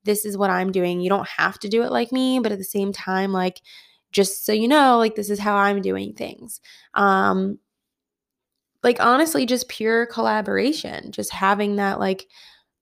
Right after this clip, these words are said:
open communication and having the ability to talk to them all of the time about everything. Um, that doesn't mean that we have to be doing the exact same thing at all times,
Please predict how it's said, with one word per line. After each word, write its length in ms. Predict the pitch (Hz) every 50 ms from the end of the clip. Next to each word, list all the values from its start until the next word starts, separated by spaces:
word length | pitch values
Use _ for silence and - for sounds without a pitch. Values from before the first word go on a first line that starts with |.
| _
open 300 | - 208 226 226 240 233
communication 880 | 226 - 226 226 220 214 214 214 - 202 190 202 190 - 196 180 175 175
and 140 | 175 170 175
having 680 | 170 190 185 190 190 190 196 190 190 190 190 196 196 196
the 120 | - 202
ability 460 | 190 185 185 185 185 185 180 190 190
to 80 | 190 185
talk 520 | 185 - - - 180 185 190 185 - - - - _ _ _ _ _ _ _ _ _ _ _ _ _ _ _ _ _ _ -
to 240 | - 220 220 220 214
them 240 | 208 196 190 190
all 320 | - - - 185 185 190 185
of 80 | 185
the 140 | 185 190 185
time 340 | 180 - - 180 175 180 175
about 400 | - - 185 170 180 160 165 - -
everything. 640 | - - - - - - - - - - - - - - _ _ _ _ - -
Um, 240 | - 220 220 170 -
that 140 | 247 254
doesn't 240 | 254 285 285 285 262
mean 160 | 240 247 247
that 80 | 247 220
we 80 | 220 220
have 140 | 220 220
to 60 | - 208
be 120 | 202 196
doing 260 | 180 190 180 180 190
the 80 | 214 233
exact 320 | 226 214 233 233 233 233
same 220 | - 233 233 233 226
thing 180 | 240 233 240
at 260 | - 190 185 190 - - - _ -
all 180 | 202 185 196
times, 580 | 196 - - 160 165 175 202 240 277 311 311